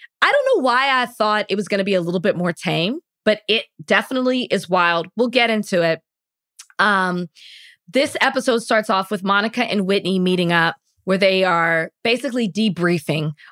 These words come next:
over the Palm Springs trip. And Whitney, it's so funny to watch this dynamic,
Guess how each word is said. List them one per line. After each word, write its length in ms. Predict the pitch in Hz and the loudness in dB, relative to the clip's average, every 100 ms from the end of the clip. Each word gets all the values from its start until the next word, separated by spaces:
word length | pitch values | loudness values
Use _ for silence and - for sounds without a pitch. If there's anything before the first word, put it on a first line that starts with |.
| _ | _
over 180 | 180 185 | 0 2
the 120 | 180 | 0
Palm 340 | 170 180 170 175 | 0 0 2 -2
Springs 480 | - 170 156 151 - | -4 -6 -4 -4 -2
trip. 280 | 170 156 - _ _ - - - - - | 0 -2 -4 _ _ -20 -20 -20 -8 0
And 520 | 202 196 190 175 160 | 2 4 2 0 0
Whitney, 720 | 247 320 262 262 233 226 - _ _ _ _ | 0 0 0 0 0 -2 -6 _ _ _ _
it's 140 | 240 233 | -8 -4
so 240 | - 320 | 0 0
funny 540 | - - 175 180 170 151 | -2 -6 -4 -2 -4 -4
to 120 | - | -4
watch 380 | 160 151 135 - | -2 0 -2 -4
this 180 | 160 - | -8 -2
dynamic, 560 | 156 147 147 151 87 | -2 -2 -4 -4 -6